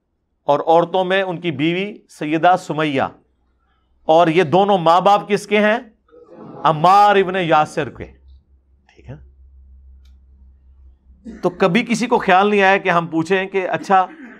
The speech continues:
ये दो तो इस्लाम के पहले शुहदा हैं और जो इनका बेटा जिसने ऐसा गम अपनी ज़िंदगी में देखा, वो पूरी ज़िंदगी इस गम को भुला सकता है कि एक ही दिन में उसकी नज़रों के सामने उसके माँ बाप को इतनी बेदर्दी से कत्ल करे अबू जहल?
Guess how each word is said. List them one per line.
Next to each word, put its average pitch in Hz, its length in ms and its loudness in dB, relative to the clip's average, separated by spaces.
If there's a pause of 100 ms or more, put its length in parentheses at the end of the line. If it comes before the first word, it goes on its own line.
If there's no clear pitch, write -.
(520)
ये 170 280 2
दो 175 220 2
तो 196 120 -2
इस्लाम 170 400 -2
के 175 120 -6
पहले 175 280 -2
शुहदा 151 500 -2
हैं 156 180 -8
और 160 200 -8
जो 160 180 -8
इनका 165 240 -6
बेटा 156 460 -2
जिसने 156 360 -10 (120)
ऐसा 160 280 -2
गम 170 260 -6
अपनी 175 220 -10
ज़िंदगी 143 320 -12
में 156 160 -10
देखा, 123 300 -4 (720)
वो 151 80 -10
पूरी 190 300 -2
ज़िंदगी 165 340 -4
इस 160 120 -4
गम 175 240 0
को 208 140 -2
भुला 143 300 2
सकता 185 300 -6
है 185 80 0
कि 175 260 -10
एक 214 380 2
ही 190 100 -8
दिन 180 220 0
में 131 280 -10 (400)
उसकी 165 280 -8
नज़रों 175 400 0
के 202 100 -2
सामने 175 520 -2
उसके 175 300 -6
माँ 165 300 0
बाप 170 260 2
को 175 280 -2
इतनी 202 260 -4
बेदर्दी 160 560 -2
से 202 120 -6
कत्ल 165 280 -4
करे 156 220 -2
अबू 143 200 -4
जहल? 131 280 -2